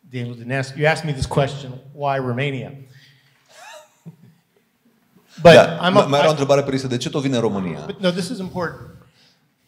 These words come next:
Speaker 1: I spent my career in biotechnology and healthcare in Silicon Valley.
Speaker 2: Mi-am petrecut cariera în biotehnologie și în sănătate în Silicon Valley.
Speaker 1: Eighty to ninety percent of our health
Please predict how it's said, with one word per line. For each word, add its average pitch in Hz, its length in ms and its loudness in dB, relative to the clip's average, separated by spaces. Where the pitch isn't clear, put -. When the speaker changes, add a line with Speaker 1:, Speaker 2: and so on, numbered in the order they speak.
Speaker 1:
I 180 140 0
spent 196 300 -6
my 156 120 -4
career 156 520 -6
in 131 180 -8
biotechnology 131 880 -6
and 113 100 -16
healthcare - 520 -20
in 139 60 -20
Silicon 120 420 -16
Valley. 101 360 -20
Speaker 2:
Mi-am 127 200 -6
petrecut 123 340 -8
cariera 139 480 -4
în 117 140 -8
biotehnologie 123 840 -6
și 98 160 -12
în 117 80 -6
sănătate 107 640 -8
în 110 80 -10
Silicon 104 360 -10
Valley. 73 300 -8
Speaker 1:
Eighty 214 340 -6
to 175 260 -4
ninety 175 220 -6
percent 160 380 -8
of 143 100 -6
our 143 260 -4
health - 340 -6